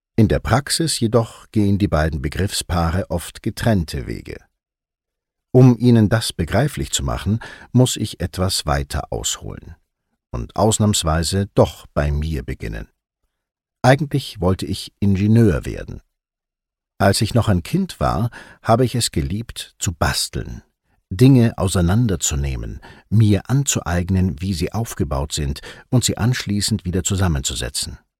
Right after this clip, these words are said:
Ich wollte sehen, wie die Dinge, die mich umgeben, funktionieren, was sie antreibt, was aus ein paar Schrauben, Spulen und Drähten einen Motor macht. Ich mochte es,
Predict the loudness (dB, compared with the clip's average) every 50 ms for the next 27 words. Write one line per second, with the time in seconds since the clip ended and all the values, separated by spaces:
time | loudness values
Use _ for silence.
0 | _ _ _ _ _ _ _ _ _ -4 -2 4 4 4 4 4 0 -2 0 0
1 | 0 0 0 -2 -4 -4 -6 -8 -6 -4 -4 -4 -4 -4 -4 -6 -2 0 2 2
2 | 2 0 -2 -2 -4 -4 -4 -4 -6 -8 -8 -8 -8 -6 -6 -6 -6 -4 -2 0
3 | 0 -2 -2 _ _ _ _ -2 -2 -2 -2 -2 -4 -2 2 2 2 2 2 0
4 | -2 -6 -10 -16 _ _ _ _ _ _ _ _ _ _ _ _ _ _ _ -8
5 | -2 0 0 0 0 -2 -4 -4 -6 -8 -6 -4 -4 -4 -6 -8 _ -2 0 0
6 | 0 0 -4 -8 -8 -8 -10 -12 -14 _ _ -20 -20 _ _ _ _ _ _ _
7 | _ _ _ _ _ _ -2 0 2 2 2 2 4 2 2 2 0 -2 -4 -2
8 | -2 -4 -6 -4 -2 0 2 4 4 2 2 0 -2 -2 -2 -2 -4 -6 -4 -2
9 | 0 2 2 2 0 -2 -4 -8 -6 -6 -4 -2 -2 -2 -2 -2 -4 -4 -4 -2
10 | 0 2 2 4 4 2 2 0 -2 -6 -6 -6 -6 -6 -6 -8 -10 -12 -12 -14
11 | -18 -20 _ -20 _ _ _ _ _ _ _ _ _ _ _ _ _ _ _ _
12 | _ -4 -4 -4 -4 -4 0 2 2 2 2 -2 -6 -6 -6 -4 -4 -4 -4 -4
13 | -4 -6 -10